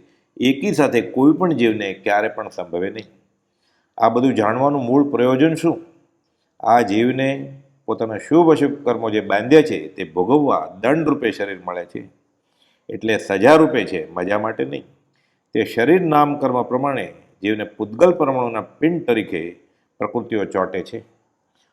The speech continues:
રૂપ જે તે પૂતગલોથી ઘડાય છે. રંગ, ચામડીમાં રંગના અણુ, રંગાણુઓ કે પિગમેન્ટ્સ વધતા ઓછા અંશે આવી મળે અને એ પ્રમાણે શરીરનો રંગ બદલે.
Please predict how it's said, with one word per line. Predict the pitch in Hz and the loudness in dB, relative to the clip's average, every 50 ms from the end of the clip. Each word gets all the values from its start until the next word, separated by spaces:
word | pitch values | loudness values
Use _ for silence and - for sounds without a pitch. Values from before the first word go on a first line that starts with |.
| _ - | _ -8
રૂપ | 104 98 123 160 175 147 - - - - - - - | -6 2 4 6 6 6 2 -2 -8 -12 -14 -10 -4
જે | 196 - - | 0 0 0
તે | 240 - 170 | 4 4 2
પૂતગલોથી | 131 117 147 139 139 135 151 147 143 139 131 | 2 2 0 -2 2 4 4 4 4 2 0
ઘડાય | 113 - 92 92 101 107 107 | -2 -4 -2 -2 0 -2 -2
છે. | 101 - 85 - - _ _ _ _ _ _ _ - | -4 -6 -14 -20 -20 _ _ _ _ _ _ _ -4
રંગ, | 95 113 139 151 147 107 85 78 | 0 2 2 2 0 -4 -6 -10
ચામડીમાં | - - - 110 113 117 123 127 123 127 117 104 | -10 -6 -4 -4 -2 -2 -4 -4 -2 0 0 2
રંગના | 107 127 139 147 156 165 151 | 2 0 0 0 0 2 2
અણુ, | 135 139 147 143 98 - - - _ _ - 101 | 2 2 0 -2 -4 -8 -14 -20 _ _ -8 -4
રંગાણુઓ | 95 107 117 131 151 175 180 160 127 95 85 80 - - _ _ _ _ _ - - | -4 -4 -2 2 2 2 2 2 0 -2 -4 -8 -10 -16 _ _ _ _ _ -6 -6
કે | 113 | -6
પિગમેન્ટ્સ | - - 131 123 131 147 170 180 160 - - - - | -6 -4 -6 -4 -2 2 2 4 4 2 0 -6 -6
વધતા | 98 98 98 - - - - 175 | -4 -4 -4 -6 -6 2 4 6
ઓછા | 165 147 143 139 131 123 | 6 6 4 2 0 -2
અંશે | 123 117 110 - 110 | -2 -4 -4 -4 -4
આવી | 101 107 127 147 | -2 0 0 0
મળે | 143 131 110 87 78 76 - - _ _ _ _ _ _ _ _ _ | 0 -2 -4 -4 -6 -8 -14 -20 _ _ _ _ _ _ _ _ _
અને | - 101 | -12 -12
એ | 95 - 123 143 | -8 -2 0 0
પ્રમાણે | 160 147 147 135 123 120 113 110 110 104 | 2 2 0 0 0 -2 -2 -2 -4 -6
શરીરનો | 104 - - 107 113 117 117 110 104 | -6 -4 -2 0 0 0 -2 -2 -4
રંગ | 98 104 104 104 | -4 -4 -4 -6
બદલે. | 98 104 110 113 107 90 | -8 -8 -4 -4 -4 -6